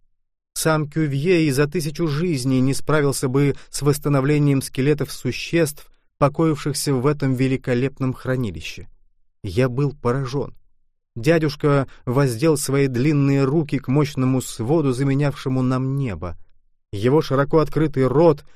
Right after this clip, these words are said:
сверкавшие из-за очков глаза, покачивание головой сверху вниз и справа налево, вся его поза выражали безграничное удивление.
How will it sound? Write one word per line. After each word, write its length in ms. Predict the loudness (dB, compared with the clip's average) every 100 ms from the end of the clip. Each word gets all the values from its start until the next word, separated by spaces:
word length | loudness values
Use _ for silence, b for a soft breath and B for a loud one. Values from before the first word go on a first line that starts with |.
| -20 _
сверкавшие 640 | 0 2 2 0 0 0 2
из-за 200 | 2 0
очков 360 | 2 0 2
глаза, 600 | 2 2 2 2 0 0 0
покачивание 680 | 0 0 0 0 2 2
головой 500 | 4 4 4 4 4
сверху 480 | 2 0 0 2 0
вниз 420 | 2 2 0 -2 B B
и 80 | -6
справа 400 | -2 2 4 4
налево, 600 | 4 2 2 2 2 0 b b _
вся 280 | -2 2 4
его 380 | 4 4 2 0 2
поза 380 | 4 4 4 2
выражали 540 | 4 2 2 2 2
безграничное 1000 | 2 0 0 0 2 2 -2 -4 -2 0
удивление. 800 | -2 -2 -2 -2 0 -2 -4